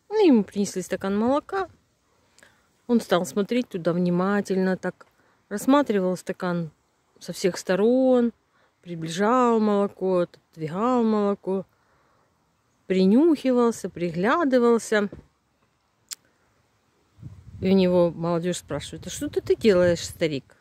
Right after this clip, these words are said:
Он говорит: «Ну, ищу масло.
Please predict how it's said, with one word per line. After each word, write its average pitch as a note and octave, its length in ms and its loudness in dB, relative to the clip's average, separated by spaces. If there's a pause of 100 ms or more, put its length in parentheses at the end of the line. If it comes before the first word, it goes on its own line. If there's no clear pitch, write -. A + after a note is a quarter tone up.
Он F#3+ 240 -6
говорит: G3 480 -2 (300)
«Ну, C#4 420 2 (460)
ищу E4 260 -2
масло. D#4 480 0